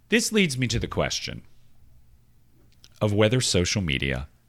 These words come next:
is net positive or net negative in your life. And I guess because we're a photography podcast,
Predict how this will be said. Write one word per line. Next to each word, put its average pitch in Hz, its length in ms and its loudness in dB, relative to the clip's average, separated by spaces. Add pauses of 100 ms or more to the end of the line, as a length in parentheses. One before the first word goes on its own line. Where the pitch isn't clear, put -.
(120)
is 92 160 -2
net 110 320 0
positive 71 680 -4 (100)
or 85 120 -6
net 85 260 -4
negative 76 640 -4
in 113 140 0
your 107 180 6
life. 95 540 2
And 117 120 0
I 127 60 6
guess 185 240 4
because 170 320 -2
we're 160 160 4
a 151 60 6
photography 120 580 2
podcast, 85 560 -2